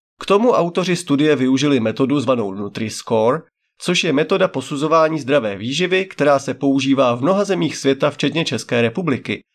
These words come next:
a její zavedení prokazatelně zlepšuje zdravotní stav. Zahrnuje faktory jako kalorie, obsah soli, tuky, cukry, bílkoviny, vlákninu, obsah olejů a další.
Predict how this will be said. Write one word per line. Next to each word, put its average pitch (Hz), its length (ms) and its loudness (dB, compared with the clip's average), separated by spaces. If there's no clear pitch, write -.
a 185 80 -2
její 202 320 -6
zavedení 156 540 0
prokazatelně 175 760 -2
zlepšuje 117 420 -2
zdravotní 107 500 -6
stav. - 260 -10
Zahrnuje 202 460 2
faktory 151 460 -2
jako 98 240 -12
kalorie, 185 600 2
obsah - 420 -4
soli, 160 480 -2
tuky, 180 520 -2
cukry, 147 580 0
bílkoviny, 131 920 0
vlákninu, 127 800 0
obsah 135 440 -4
olejů 135 600 2
a 113 100 -4
další. 107 600 -6